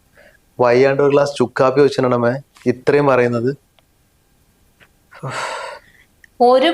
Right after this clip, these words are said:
Speaker 2: പാടുമില്ല, ഇവിടുന്ന് ചുക്ക് വെള്ളം എന്ന് പറഞ്ഞിട്ടുണ്ടെങ്കിൽ ഒരു ഗ്ലാസ് ചുക്ക് വെള്ളം അവിടെ എത്തും. നീ മേലത്തെ റൂമിലല്ലേടാ കിടക്കുന്നത്? ഞാൻ എത്ര പ്രാവശ്യം ഈ സ്റ്റെയർ കയറി ഇറങ്ങണം? ചുക്കുവെള്ളം എന്തേലും വേണമെങ്കിൽ കുറച്ചൊന്ന് ആശ്വാസമാകുമ്പോ ഒന്ന് ഉണ്ടാക്കി കുടിക്കേ.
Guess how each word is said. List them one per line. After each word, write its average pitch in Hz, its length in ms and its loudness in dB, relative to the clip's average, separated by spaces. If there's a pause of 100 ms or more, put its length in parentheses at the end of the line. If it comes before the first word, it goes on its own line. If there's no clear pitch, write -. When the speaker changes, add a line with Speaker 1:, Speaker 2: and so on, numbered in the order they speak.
Speaker 2:
പാടുമില്ല, 269 540 0 (180)
ഇവിടുന്ന് 254 340 -2
ചുക്ക് 262 220 -2
വെള്ളം 277 260 2
എന്ന് 269 180 -2
പറഞ്ഞിട്ടുണ്ടെങ്കിൽ 233 580 -4 (120)
ഒരു 220 120 -2
ഗ്ലാസ് 233 280 -2
ചുക്ക് 233 180 -2
വെള്ളം 220 280 0
അവിടെ 196 220 0
എത്തും. - 220 -16 (840)
നീ 320 80 0 (300)
മേലത്തെ 277 420 0
റൂമിലല്ലേടാ 202 560 -4
കിടക്കുന്നത്? 165 480 -6 (160)
ഞാൻ 226 180 0
എത്ര 240 200 -2
പ്രാവശ്യം 226 320 -2
ഈ 202 80 -10
സ്റ്റെയർ 175 260 0 (100)
കയറി 165 280 -6
ഇറങ്ങണം? 151 320 -20 (1160)
ചുക്കുവെള്ളം 262 500 2
എന്തേലും 233 340 0
വേണമെങ്കിൽ 208 360 -4 (100)
കുറച്ചൊന്ന് 220 580 0
ആശ്വാസമാകുമ്പോ 214 640 -2
ഒന്ന് 202 220 -8
ഉണ്ടാക്കി 190 400 -4
കുടിക്കേ. 165 360 -10